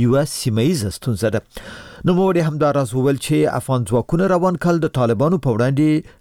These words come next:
په جګړه کې د پخوا په پرتله په ښه موقف کې دي.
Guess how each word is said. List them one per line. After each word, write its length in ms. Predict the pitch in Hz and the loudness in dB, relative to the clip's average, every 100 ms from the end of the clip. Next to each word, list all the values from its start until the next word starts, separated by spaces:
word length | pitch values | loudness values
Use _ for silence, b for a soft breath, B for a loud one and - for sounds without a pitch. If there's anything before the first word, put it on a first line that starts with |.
| - 151 | -2 2
په 200 | 135 117 120 | 2 0 -2
جګړه 340 | 107 139 175 - | -2 0 -2 -2
کې 260 | 175 175 127 | -2 0 0
د 100 | - | -2
پخوا 260 | 107 170 175 | -2 0 0
په 80 | 160 | 0
پرتله 400 | 107 - 98 143 - 170 | -2 -2 0 0 0 2
په 180 | 165 147 | 2 0
ښه 260 | - 196 135 | -4 -2 0
موقف 340 | 95 - 104 - | -2 -4 -8 -4
کې 100 | |
دي. 60 | 107 | -4